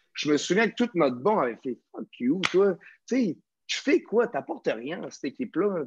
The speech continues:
Tu sais, c-, ta plus-value, elle est pas si importante que ça. Puis là, on en parle, on débilitait, on, tu sais, on, le monde peut dire, tu sais,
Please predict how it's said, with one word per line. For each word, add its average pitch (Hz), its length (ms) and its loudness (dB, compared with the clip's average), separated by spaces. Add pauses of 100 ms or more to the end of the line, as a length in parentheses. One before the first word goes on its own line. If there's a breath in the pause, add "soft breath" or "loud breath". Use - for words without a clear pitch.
Tu 196 100 4
sais, 190 60 -2
c-, - 320 -16 (500 loud breath)
ta 131 140 4
plus-value, 208 500 0
elle 131 100 2
est 123 60 2
pas 247 220 -4
si - 360 -8
importante 175 560 -6
que 131 80 -4
ça. 185 140 -8 (300 soft breath)
Puis 123 100 0
là, 165 100 6
on 147 140 2
en 120 160 0
parle, 170 360 2
on 131 100 -10
débilitait, 123 580 -8
on, 120 160 -10
tu - 80 -20
sais, 170 60 -6
on, 127 260 -10 (280 soft breath)
le 123 120 -2
monde 156 220 2
peut 151 140 0
dire, 143 260 2
tu - 60 -6
sais, 156 280 0